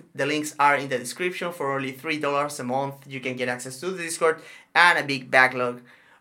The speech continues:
of exclusive content that you cannot find anywhere else. That's it for today, guys.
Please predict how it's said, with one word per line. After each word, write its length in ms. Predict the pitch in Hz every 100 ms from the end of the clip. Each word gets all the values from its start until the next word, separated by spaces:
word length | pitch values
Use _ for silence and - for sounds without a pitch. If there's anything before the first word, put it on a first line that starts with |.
| _
of 260 | 147 151 147 131
exclusive 720 | 123 - 139 135 127 120 120
content 420 | 110 113 117 117
that 260 | 120 120 123
you 100 | 123
cannot 320 | 123 120 120
find 380 | 127 117 120 -
anywhere 540 | 127 127 123 131 127 -
else. 540 | 151 139 - - - _ _ _ _ _ _ -
That's 300 | 127 127 135
it 160 | 127
for 140 | 127 123
today, 280 | 123 123
guys. 460 | 120 123 123 127 -